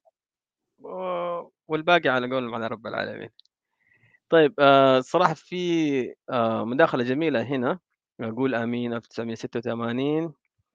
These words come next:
آآ، "أول كلمة في القرآن اقرأ."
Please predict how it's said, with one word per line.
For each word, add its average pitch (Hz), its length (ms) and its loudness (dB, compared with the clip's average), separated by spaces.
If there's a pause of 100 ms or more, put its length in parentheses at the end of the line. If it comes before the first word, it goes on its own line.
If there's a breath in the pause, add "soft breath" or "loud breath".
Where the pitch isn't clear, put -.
(560)
آآ، 113 560 0 (500)
"أول 175 280 4
كلمة 151 540 0 (120)
في 131 80 -6
القرآن 131 480 0 (140)
اقرأ." - 240 -8